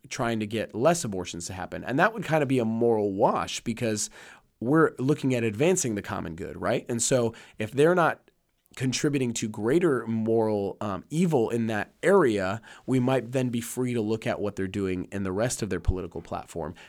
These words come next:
and then bring that up against a candidate who might be trying to advocate for less abortion, which is a good thing. That would be promoting the common good. So that's something we have to keep in mind. So I'm not saying that you should vote,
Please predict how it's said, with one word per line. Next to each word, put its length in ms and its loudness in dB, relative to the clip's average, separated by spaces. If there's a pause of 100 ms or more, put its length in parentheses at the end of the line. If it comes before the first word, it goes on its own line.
(120)
and 160 0
then 260 6
bring 240 0
that 140 0
up 120 -6
against 420 -4
a 60 -8
candidate 420 -4
who 140 -6
might 180 -4
be 80 -6
trying 340 -4
to 140 -10
advocate 500 -6
for 120 -6
less 260 -2
abortion, 400 -6
which 180 -6
is 80 -8
a 60 -8
good 240 2
thing. 160 -6
That 160 -6
would 80 -8
be 100 -6
promoting 440 -6
the 80 -8
common 300 -8
good. 260 -2 (280)
So 500 6 (280)
that's 180 4
something 220 6
we 120 4
have 100 0
to 60 -8
keep 200 -8
in 80 2
mind. 400 -2
So 380 2
I'm 100 2
not 220 6
saying 520 2 (280)
that 240 2
you 120 2
should 260 0
vote, 340 0